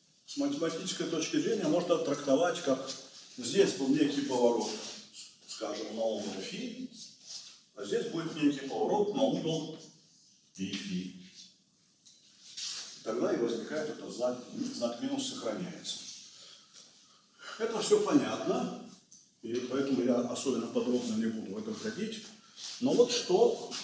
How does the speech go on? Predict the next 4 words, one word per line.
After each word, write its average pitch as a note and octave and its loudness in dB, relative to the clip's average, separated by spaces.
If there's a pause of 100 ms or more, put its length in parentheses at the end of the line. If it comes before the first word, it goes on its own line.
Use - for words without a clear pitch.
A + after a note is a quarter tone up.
(160)
<clears throat> - 4
является E3+ 8 (360)
совершенно D#3 0
нетривиальным. C#3+ 4